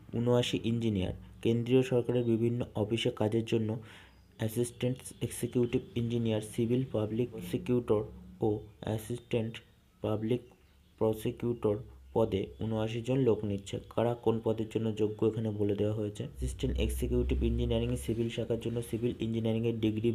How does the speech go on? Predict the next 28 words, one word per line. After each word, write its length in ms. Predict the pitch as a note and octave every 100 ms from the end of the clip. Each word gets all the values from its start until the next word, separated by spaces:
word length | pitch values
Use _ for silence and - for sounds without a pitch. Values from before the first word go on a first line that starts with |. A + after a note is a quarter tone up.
| G#2
বিই 200 | A2 A2+ A2+
কিংবা 220 | A2 G#2+ G#2+
বিটেক 260 | G#2+ G#2+ A2 -
কোর্স 180 | A2 - -
পাশের 260 | G#2+ G#2+ A2
আবেদন 240 | G#2 G#2+ G#2+ G#2
করতে 200 | G#2 G2+
পারেন। 180 | G#2 A#2 C3+ - - -
প্ল্যানিং, 280 | A2+ A2+ B2 B2
কনস্ট্রাকশন 600 | A#2 A2+ - A2 - A2+ -
ও 20 | A2+ G#2+
এক্সিকিউটিভ 500 | - A#2+ A#2 A2+ A#2+ -
কাজের 240 | G2+ A2 - A2
অন্তত 220 | A2 A2+ A2+
তিন 100 | A2 G#2+
বছরের 320 | G#2+ G#2+ A2+ G#2 G#2
অভিজ্ঞতা 360 | G2+ G#2 G#2+ A2+
থাকতে 200 | G#2 - A2+
হবে। 120 | A#2 G#2+
বয়স 160 | G#2 G#2+
হতে 120 | A2
হবে 120 | G#2+ G#2
পঁয়ত্রিশ 300 | G#2 A2+ G#2+ A2+
বছরের 280 | A2+ A#2 A2+
মধ্যে। 260 | A2+ A2+ D3 - - -
তো 40 | -
ওখানে 180 | G2 A2 G#2+
শূন্যপদ 400 | G#2+ G#2 A2